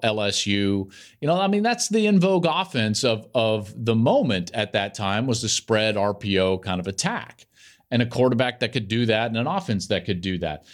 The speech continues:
The defense, by the way, was a Don Brown defense that statistically would dominate lesser opponents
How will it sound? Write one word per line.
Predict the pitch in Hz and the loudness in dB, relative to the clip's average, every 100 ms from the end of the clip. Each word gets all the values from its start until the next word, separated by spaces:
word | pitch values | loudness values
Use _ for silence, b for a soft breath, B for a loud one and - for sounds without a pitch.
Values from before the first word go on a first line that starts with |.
| B | B
The | 123 | -2
defense, | 117 156 233 139 120 117 | 2 2 2 0 -2 0
by | 113 107 | -2 -2
the | 98 | -2
way, | 98 120 | 0 2
was | 160 107 | 0 -2
a | |
Don | 95 113 147 | 0 0 0
Brown | 135 131 123 | 0 2 2
defense | 107 104 120 127 - | 0 -2 0 -2 -2
that | 110 | -4
statistically | - - 101 - 254 - 135 127 | -4 -6 -4 0 0 -2 0 0
would | 113 117 98 | 2 0 0
dominate | 135 147 202 147 143 - | 0 0 0 0 -2 -2
lesser | 117 139 160 143 | -2 0 0 0
opponents | 107 - 160 170 98 117 - | 0 2 2 2 2 0 -2